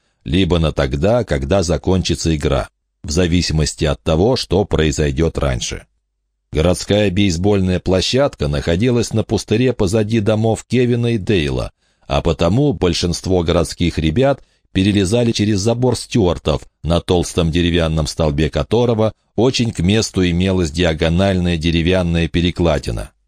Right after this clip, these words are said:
Это обстоятельство превратило подъездную аллею Стюартов и западную часть их двора в оживлённую магистраль, по которой то и дело сновали мальчишки со всех концов города.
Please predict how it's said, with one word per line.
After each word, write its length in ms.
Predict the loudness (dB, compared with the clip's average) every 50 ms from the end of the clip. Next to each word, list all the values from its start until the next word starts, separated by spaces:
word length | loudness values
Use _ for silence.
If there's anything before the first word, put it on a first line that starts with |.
| _ _ _ _ _ _ _ _ _
Это 320 | -2 0 0 0 0 0 -2
обстоятельство 880 | -2 -2 0 0 2 2 2 2 0 0 0 -2 -2 -2 0 0 0
превратило 640 | 0 0 0 0 2 2 0 0 0 0 2 2 0
подъездную 720 | 0 0 -2 0 2 0 0 0 0 0 2 2 2 2 2
аллею 360 | 2 2 0 0 0 -2 -4
Стюартов 720 | -4 -6 -4 -2 0 2 2 0 0 0 0 0 0 -2 _ _
и 120 | -4 -2 -2
западную 640 | 0 2 2 0 0 0 -2 -4 -2 -2 -2 -2 -2
часть 380 | -2 -2 -2 -2 -2 -4 -4
их 160 | -4 -4 -4
двора 460 | -2 -2 0 0 2 2 2 2 0 -4 _ _ _ _ _ _
в 80 | -2 -2
оживлённую 720 | -2 0 0 0 0 2 2 2 2 0 0 -2 -2 -2
магистраль, 720 | -2 -2 -2 -2 -2 -2 -2 0 0 2 2 2 0 -2 -6 -10 _ _ _ _
по 120 | -6 -4 -2
которой 480 | -2 -2 -2 0 0 0 2 2 0
то 220 | -2 0 0 0 0
и 80 | 0
дело 320 | 0 0 0 2 2 0 0
сновали 500 | -2 -2 -2 0 0 2 2 2 2 0
мальчишки 600 | 0 0 0 -2 -2 -2 -2 -2 -2 -2 -4 -4
со 180 | -2 -2 -2 -2
всех 300 | -2 -2 -2 -2 -2 -2
концов 440 | -2 -2 -2 -2 0 0 0 0 0
города. 520 | 0 0 0 0 0 -2 -4 -6 -6 -8